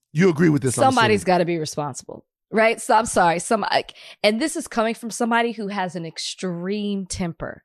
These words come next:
Speaker 2: Okay, I've learned to control it. But when I played basketball, I had a really, really bad temper. Like, I was not known to, f-, I mean, to not fight.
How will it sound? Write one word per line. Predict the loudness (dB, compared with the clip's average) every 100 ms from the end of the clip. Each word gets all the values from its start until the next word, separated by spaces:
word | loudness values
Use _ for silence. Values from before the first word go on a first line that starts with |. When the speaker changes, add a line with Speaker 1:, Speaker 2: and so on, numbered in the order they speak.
| _ -8
Speaker 2:
Okay, | 0 2 2
I've | 0 0
learned | 0 0
to | -4
control | -8 -8 -4 -4 -4
it. | -10 -18 _ -20 -6
But | -2
when | 0
I | 0
played | -2 -2 0
basketball, | 2 0 0 0 4 4 2 -4 _ -2
I | 2 2
had | 2 2 0
a | -4
really, | -8 -10 -4 0 2 0 -2
really | -2 -2 -2 -4
bad | -4 -4 -6
temper. | -10 -10 -12 -14 _ -8
Like, | -8 -2
I | 2 2
was | 2 -2
not | 0 2 2 0
known | -2 -2 -4
to, | -10
f-, | -16 -20 -10 -4
I | -2
mean, | -2 -6 -8 _ -4
to | 0
not | 2 0 -2
fight. | -6 -6